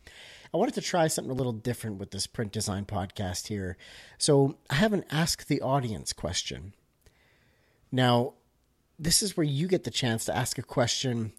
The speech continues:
of the audience, and we take the engagement over to Instagram, and we,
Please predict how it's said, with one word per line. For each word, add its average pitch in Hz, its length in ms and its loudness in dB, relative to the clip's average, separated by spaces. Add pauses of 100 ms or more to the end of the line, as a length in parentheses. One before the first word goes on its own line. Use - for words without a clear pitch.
of 117 380 -2 (140)
the 120 320 -10
audience, 139 680 2 (140)
and 127 500 2
we 113 80 -2
take - 300 -2
the 127 120 0
engagement 117 760 -2
over 104 180 -6
to 92 80 -6
Instagram, 135 760 0
and 101 160 -4
we, 104 280 -6